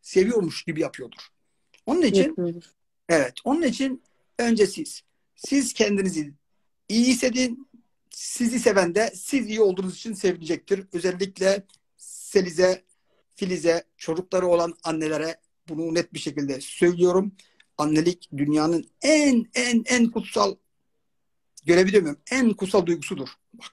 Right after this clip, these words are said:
Speaker 1: görev değil o. Duygudur. Onu hiç, hiçbir varlık,
Speaker 2: Bir
Speaker 1: anne olmayan hiçbir varlık anlayamaz. Onun için,
Speaker 2: Evet.
Speaker 1: e, güçlerinin en büyüğü, enerjilerinin en büyüğünü çocuklarından alıyordur bizim hastalarımız. Ama, e,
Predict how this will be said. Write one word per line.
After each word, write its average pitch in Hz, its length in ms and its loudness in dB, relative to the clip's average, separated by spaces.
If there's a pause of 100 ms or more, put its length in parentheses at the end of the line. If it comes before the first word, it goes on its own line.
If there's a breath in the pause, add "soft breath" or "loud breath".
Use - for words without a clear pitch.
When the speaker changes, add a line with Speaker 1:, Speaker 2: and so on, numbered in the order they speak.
(120)
Speaker 1:
görev 165 240 2
değil 156 160 -2
o. 120 160 -10 (400)
Duygudur. 170 520 2
Onu 180 180 -2
hiç, 196 300 -6
hiçbir 185 380 -4
varlık, 180 360 0 (320 soft breath)
Speaker 2:
Bir 226 140 6
Speaker 1:
anne 175 160 0
olmayan 175 300 2
hiçbir 175 200 -8
varlık 160 200 0 (100)
anlayamaz. - 680 -6 (1600)
Onun 208 140 -2
için, 226 140 4
Speaker 2:
Evet. 233 280 2
Speaker 1:
e, 170 160 2
güçlerinin 202 720 0
en 220 240 2
büyüğü, 190 160 0
enerjilerinin 185 480 0
en 208 160 0
büyüğünü 190 360 0
çocuklarından 185 540 -2
alıyordur 165 400 -2 (160)
bizim 165 280 -16
hastalarımız. 160 800 -4 (400)
Ama, 180 380 -2 (100)
e, 156 300 -4